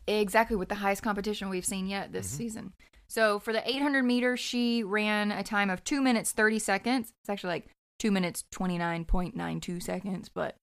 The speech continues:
Speaker 1: two and a half minutes for a total of six hundred ninety-three points. Sixty meter hurdle. This was actually her highest scoring event. She ran a time of eight point seven seconds for nine hundred and seventy-four points.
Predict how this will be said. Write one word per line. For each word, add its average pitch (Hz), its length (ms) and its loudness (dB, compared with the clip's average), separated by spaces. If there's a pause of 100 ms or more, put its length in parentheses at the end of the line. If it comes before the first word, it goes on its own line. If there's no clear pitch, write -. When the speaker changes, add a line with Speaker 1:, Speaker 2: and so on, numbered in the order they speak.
(360)
Speaker 1:
two 285 100 0
and 254 80 6
a 254 40 6
half 214 140 4
minutes 170 320 -4 (440)
for 185 140 4
a 180 60 2
total 185 240 4
of 170 80 0
six 214 360 0
hundred 202 220 2
ninety-three 180 420 0
points. 220 480 -4 (480)
Sixty - 540 -2
meter 240 220 6
hurdle. 208 260 6
This 233 160 2
was 202 80 0
actually 190 220 0
her 196 180 2
highest 220 320 4
scoring 185 300 0
event. 185 420 0
She - 160 -4
ran 220 180 2
a 202 40 -2
time 202 200 0
of 180 180 -6 (120)
eight 247 220 0
point 240 260 0
seven 226 320 4
seconds 196 340 -2
for 185 160 -4
nine 190 480 2
hundred 226 380 0
and 190 100 -2
seventy-four 185 720 -2
points. 180 600 -6